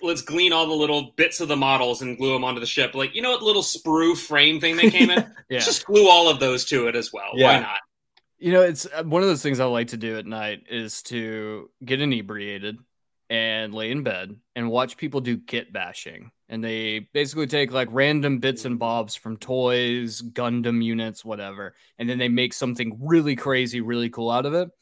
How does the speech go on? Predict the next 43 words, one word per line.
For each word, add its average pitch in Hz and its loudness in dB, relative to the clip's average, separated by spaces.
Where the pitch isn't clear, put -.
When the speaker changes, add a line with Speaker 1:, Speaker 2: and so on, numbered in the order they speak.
Speaker 2:
This 180 4
is 214 0
similar 156 4
to 120 -8
that, 117 0
except 139 -2
just 127 -2
way 117 -2
worse. - -14
Speaker 1:
Yeah. 127 -4
Speaker 2:
Uh, 110 -6
like, 131 -2
just 139 -2
Speaker 3:
Yeah. 139 2
Speaker 2:
<laughs> - 0
real 151 0
fucking 147 -6
bad. 120 2
Speaker 3:
Yeah. 107 -2
Speaker 2:
We 196 4
cut 185 4
to 147 0
a 143 2
different, 139 4
more 214 8
puny 226 6
ship. - -10
A 170 4
lady 151 4
and 135 0
a - -2
man 110 -4
that 98 -10
isn't 151 -6
David 85 -14
Hasselhoff 107 -10
are 143 -12
chilling - -2
when 123 -10
he 120 -8
casually 220 -2
blurts 151 0
out, 143 6